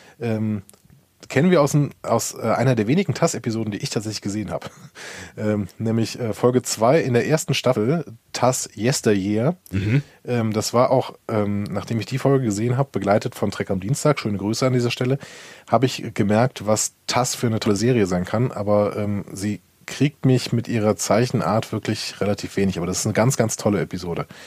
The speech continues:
Speaker 1: Ähm, außerdem kennen wir die Forge aus einem Enterprise-Dreiteiler, der beginnt sogar mit einer Folge, die The Forge heißt.
Speaker 2: Ah, mhm. Welche
Speaker 1: Also,
Speaker 2: Staffel?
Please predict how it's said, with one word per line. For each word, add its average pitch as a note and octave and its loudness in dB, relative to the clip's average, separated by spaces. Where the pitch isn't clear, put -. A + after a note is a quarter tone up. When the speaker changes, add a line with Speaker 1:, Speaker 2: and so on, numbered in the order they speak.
Speaker 1:
Ähm, F#2 -2
außerdem A2 2
kennen A2 2
wir G#2 4
die G2+ -2
Forge - -2
aus F#2+ -6
einem F#2 -2
Enterprise-Dreiteiler, F2+ -2
der F2+ -2
beginnt A#2 2
sogar G2+ 2
mit G2+ 0
einer F#2 -2
Folge, G2+ 0
die F#2 -4
The F#2+ -2
Forge F#2+ -2
heißt. - -6
Speaker 2:
Ah, D#3+ 4
mhm. G2 2
Welche F2+ 2
Speaker 1:
Also, A#2 4
Speaker 2:
Staffel? E3 4